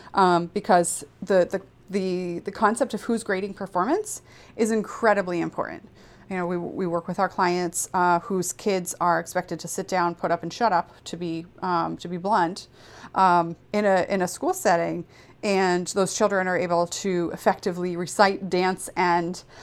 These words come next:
uh, play out, um, really effectively at home,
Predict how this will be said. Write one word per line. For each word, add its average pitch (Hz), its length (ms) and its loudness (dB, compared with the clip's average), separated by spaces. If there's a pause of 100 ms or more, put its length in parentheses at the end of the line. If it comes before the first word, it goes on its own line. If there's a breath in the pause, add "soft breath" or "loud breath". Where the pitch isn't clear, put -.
(160 loud breath)
uh, 175 260 8
play 269 440 4
out, 180 380 4 (120)
um, 175 580 2
really 233 360 4
effectively 175 500 0
at - 60 -6
home, 196 420 4